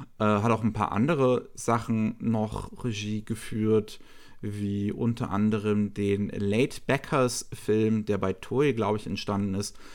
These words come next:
Magical Girl Raising Project, ähm, Slow Start, also noch so ein paar andere Serien, gerade mit cuten Mädels.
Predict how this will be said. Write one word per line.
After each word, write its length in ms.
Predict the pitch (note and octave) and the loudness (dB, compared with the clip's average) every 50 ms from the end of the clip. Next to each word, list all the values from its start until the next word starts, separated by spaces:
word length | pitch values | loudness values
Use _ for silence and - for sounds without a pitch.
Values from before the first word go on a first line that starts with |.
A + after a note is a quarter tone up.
| - - - - | -18 -16 -4 0
Magical 400 | G#2+ G#2+ A2 - - A#2 A#2+ G#2+ | 2 2 2 0 -2 -2 -2 -2
Girl 440 | - A#2 A2+ G#2+ G#2+ G#2 G#2 - - - | 0 2 2 4 4 4 2 0 -2 -6
Raising 800 | - G#2 G#2 G#2 G#2+ G#2+ G#2 G2+ G#2 G2+ G2 G2 G2 G2 F2+ - | -4 0 2 2 2 2 0 0 0 0 0 0 -2 -6 -8 -8
Project, 840 | - - A#2 A#2+ A#2+ - - A#2+ A2 A2 G#2+ G2+ - - - - - - - - - - - - - - - - | -4 -2 -2 -2 -2 -2 0 0 2 2 2 0 -2 -8 -14 -14 -14 -16 -20 -20 -20 -20 -20 -20 -20 -18 -8 -2
ähm, 840 | G2 G#2 G#2+ G#2+ G#2 G2+ G2+ G2+ G2+ G2 G2 F#2+ G2 G2+ G2 F#2+ F#2 | 0 2 2 4 4 4 4 4 2 2 2 2 2 0 0 -2 -4
Slow 340 | - - - A2+ G2+ A2 C#3 C#3 | -4 -4 0 2 2 2 2 2
Start, 840 | - - - G#2+ G#2 G#2 G#2 G#2 G#2 G#2+ A2 A2 G#2+ - - - - - - - - - - - | 0 0 2 4 4 4 4 4 4 4 2 0 -2 -6 -10 -12 -14 -18 -20 -20 -20 -20 -18 -10
also 260 | - F2 G2 G2 G#2 | -6 -6 -4 0 0
noch 140 | G#2 G2+ G2+ - - - | 0 0 -2 -6 -8 -8
so 200 | A#2 A2 A2 G#2 | -6 -2 -2 -2
ein 100 | G2+ G#2 | -2 0
paar 260 | - A2+ G2 G2+ D#2+ | 0 0 0 2 2
andere 600 | E2 G#2+ A2+ A2 G#2 G#2+ G#2+ G#2+ G#2+ G2+ - - - - - - - - - - | 2 2 2 2 2 2 4 4 4 2 0 -2 -6 -10 -14 -18 -20 -20 -20 -16
Serien, 540 | - A#2 - - G#2+ A2+ A2 G#2 G#2+ G#2 G2+ | -14 -6 0 2 4 4 4 4 2 0 0
gerade 260 | - G2+ G2+ G#2+ G#2+ | 0 2 2 4 4
mit 220 | G#2+ G#2+ G#2 - - | 4 2 0 -2 -4
cuten 400 | - A2+ G#2+ - A2+ G#2+ G#2 - - | -6 -6 -2 0 2 2 2 2 2
Mädels. 580 | A#2 G#2+ A2+ C3 D#3+ F#3+ E3+ E3+ - - - | 2 4 6 6 6 6 4 2 -2 -6 -10